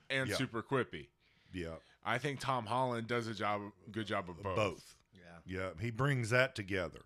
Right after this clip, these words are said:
Speaker 1: Like, he's s-, kinda dweeby, kinda small, especially compared to the rest of the high school cast. Like,
Speaker 2: Yeah.
Speaker 1: Liz is his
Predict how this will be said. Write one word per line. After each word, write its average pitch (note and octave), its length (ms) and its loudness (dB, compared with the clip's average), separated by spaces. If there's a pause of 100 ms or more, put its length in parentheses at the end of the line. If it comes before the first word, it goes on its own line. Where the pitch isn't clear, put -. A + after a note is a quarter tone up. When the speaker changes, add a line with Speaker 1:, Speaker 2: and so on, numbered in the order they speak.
(140)
Speaker 1:
Like, D3 320 -4
he's D#3 800 -8 (800)
s-, - 160 -14 (600)
kinda G3 300 0
dweeby, A#2 600 -2 (720)
kinda E3+ 200 -2
small, B2 680 2
especially C3 420 -4
compared A2+ 300 -2
to G#2 60 -6
the G2+ 80 -4
rest A#2 240 -2
of A2 60 -8
the F#2 60 -4
high F2+ 160 -2
school E2+ 240 -8
cast. F2 640 -6
Like, G2+ 160 -2
Speaker 2:
Yeah. G2 140 0
Speaker 1:
Liz B2+ 300 0
is G2 200 -8 (260)
his E2+ 220 -10